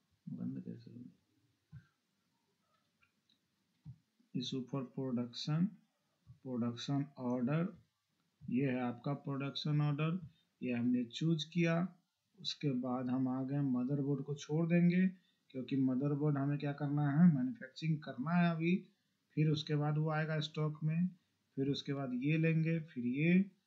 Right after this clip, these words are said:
और इसको भी ले ही लेते हैं हम, उसके बाद motherboard का production कर लेंगे।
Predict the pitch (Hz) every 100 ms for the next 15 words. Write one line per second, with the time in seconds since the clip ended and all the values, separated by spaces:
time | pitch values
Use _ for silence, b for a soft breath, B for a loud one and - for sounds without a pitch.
0 | _ _ - 135 156 - 170 - - 226
1 | 226 220 190 160 160 202 180 156 165 160
2 | 175 196 165 - 151 151 143 135 135 127
3 | 127 143 143 127 220 - 185 180 - 220